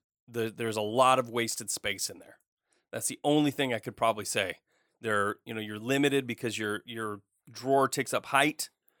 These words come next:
and it takes up width. You know, the way our cabinets were designed,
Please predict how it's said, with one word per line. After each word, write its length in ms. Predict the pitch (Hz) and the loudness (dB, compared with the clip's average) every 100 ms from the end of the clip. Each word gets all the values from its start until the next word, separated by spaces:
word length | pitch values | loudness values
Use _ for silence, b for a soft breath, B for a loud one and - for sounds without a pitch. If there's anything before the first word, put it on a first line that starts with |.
| _ _ _ | _ _ _
and 180 | 120 113 | 0 0
it 100 | - | 0
takes 220 | 131 127 | -4 -2
up 160 | 117 - | -4 -4
width. 420 | 120 120 87 - _ _ _ _ _ _ | 2 2 2 -6 _ _ _ _ _ _
You 80 | - | -8
know, 60 | 113 | -8
the 80 | 107 | -4
way 240 | 127 139 | 0 4
our 160 | 135 147 | 4 4
cabinets 440 | - 131 120 - | 2 2 2 -2
were 100 | 120 | -6
designed, 580 | 110 120 127 123 120 | 0 4 6 6 4